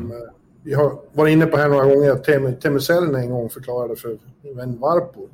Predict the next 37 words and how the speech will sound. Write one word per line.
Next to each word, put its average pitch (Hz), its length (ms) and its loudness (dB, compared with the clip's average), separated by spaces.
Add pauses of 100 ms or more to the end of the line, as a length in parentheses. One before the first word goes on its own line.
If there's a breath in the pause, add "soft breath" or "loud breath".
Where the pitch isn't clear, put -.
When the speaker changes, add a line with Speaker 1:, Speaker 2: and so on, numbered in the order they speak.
(480 loud breath)
Speaker 2:
att 113 140 -14
man 131 180 2
kan 165 100 4
känna 170 420 4
i 139 80 6
ett 131 120 0
lag 120 240 2
när, 113 220 -8
när 131 100 -2
man 139 140 0
har 139 220 0
det. 151 300 2
Det 123 40 -4
är 123 40 -6
svårt 156 300 -2
att 131 120 -2
definiera 139 420 0
vad 123 140 -2
det 131 100 0
är 143 40 0
för - 140 -14
någonting, 110 380 -12
men, 113 300 -16
men 123 220 -14
det 131 80 -6
handlar 156 280 -2
ju 151 60 2
om 117 240 -4
den 113 160 -12
här 107 80 -12
feel-good-känslan, 147 1160 -2 (360 soft breath)
självförtroendet 139 1000 2
och 135 240 -4
just 143 200 0
det 127 60 2
där 127 240 2 (520 soft breath)
insikten, 156 640 0